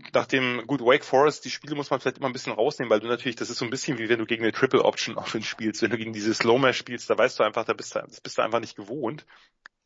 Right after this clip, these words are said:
Und, ähm, jetzt haben sie gegen ein gutes, vielleicht sogar das beste Team aus der Atlantic, wird man sehen, ähm,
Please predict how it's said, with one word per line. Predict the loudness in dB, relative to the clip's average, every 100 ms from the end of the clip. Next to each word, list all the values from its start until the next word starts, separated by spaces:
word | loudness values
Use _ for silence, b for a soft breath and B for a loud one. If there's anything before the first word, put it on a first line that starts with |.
| _ _ _ _ _ _ _ -20 -6
Und, | -4 -4 2
ähm, | 4 4 2 -6 -12 _ _ _ _ _ -6
jetzt | 0 0 -2 -16 _ _ _ _ _ _
haben | -6 -6
sie | -4 -8
gegen | -8 -4
ein | 0 0 -2 -14 _ _
gutes, | -12 -8 -6 -6
vielleicht | 0 2 2
sogar | 0 0
das | 0 0
beste | -4 -6 -6 -14
Team | -10
aus | -8 -2
der | 0
Atlantic, | 2 0 0 -2 -12 -16 _ _
wird | -20 -18
man | -16
sehen, | -10 -10 -10 -14 B B B B B B _ _
ähm, | -12